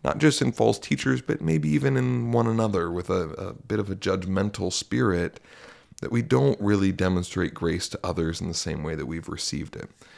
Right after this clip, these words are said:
So if that's a danger for us, and I think we have to recognize it could be a danger for any of us, what do we do about that? Well, I think I maybe sound like a broken record on this, but I think we have to preach the gospel to ourselves every day,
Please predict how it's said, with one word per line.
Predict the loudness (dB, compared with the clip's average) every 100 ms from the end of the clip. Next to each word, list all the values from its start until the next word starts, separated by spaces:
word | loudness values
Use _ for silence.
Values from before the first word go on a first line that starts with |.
| -20 -18 2
So | 4 4 2 -8 _ _
if | 4 6 4 -10 -6
that's | -4 -2
a | -2
danger | 0 0 -2 -6 -10
for | -6 -4 -2 0
us, | 0 0
and | 0
I | 0
think | 0 0
we |
have | 2
to | 4
recognize | 2 2 -2 -2 -4
it | 0
could | 0
be | 2 0
a |
danger | 0 0 -2
for | -4 -4 -2
any | 0 -2
of | -4
us, | -6 -6 -10 -14 -20 -20 -20 -20 -20 _ -20 _ _ _ _ _
what | 4
do | 6
we | 6
do | 4
about | 0 -2 -6
that? | -8 -10 -6
Well, | -4 -6 -12 _ _ _ _ _ -14
I | -10
think | -2 -2 0
I | 0
maybe | 2 2
sound | 2 2
like | 0
a |
broken | 2 0 2
record | 0 0 0
on | -2 -2
this, | -4 -2
but | 0 -2 -4 -20 _
I | -2
think | 2
we | 2
have |
to | 2
preach | 4 6 6
the | 0
gospel | 2 2 0 -2
to | 0
ourselves | 0 2 2 2
every | 2 4
day, | 2 0 -4